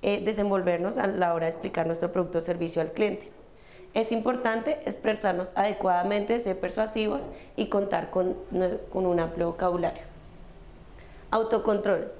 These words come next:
Ya que te encontrarás con clientes problemáticos. Es verdad, tenemos que tener mucha paciencia, aprender a escuchar y aprender a solucionar problemas.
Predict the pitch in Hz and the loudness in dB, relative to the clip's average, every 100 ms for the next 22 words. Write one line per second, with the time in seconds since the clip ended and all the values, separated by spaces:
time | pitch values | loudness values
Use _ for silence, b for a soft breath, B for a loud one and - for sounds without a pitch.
0 | - - - - - - - - - B | -18 -20 -20 -20 -20 -20 -20 -20 -20 B
1 | B B 285 320 330 240 247 247 240 202 | B B 0 2 2 2 2 4 4 2
2 | - 196 190 196 202 - 208 190 202 190 | 0 -2 0 0 0 0 2 4 2 0
3 | - - - - B B B B 214 220 | -6 -10 -12 -16 B B B B 2 4
4 | 202 196 202 - 208 202 196 185 220 220 | 4 4 2 2 2 2 0 -2 2 2
5 | - 196 208 220 220 220 214 226 214 190 | 0 -2 2 4 4 2 2 2 2 2
6 | 196 - 185 185 185 175 175 175 208 202 | 0 2 0 2 2 4 2 2 0 2
7 | 226 220 202 196 - 180 170 165 - B | 0 2 2 2 2 2 2 2 -2 B
8 | B B 180 190 190 185 185 165 - 170 | B B 2 2 0 2 2 2 0 0
9 | 180 175 - - | 2 2 -2 -12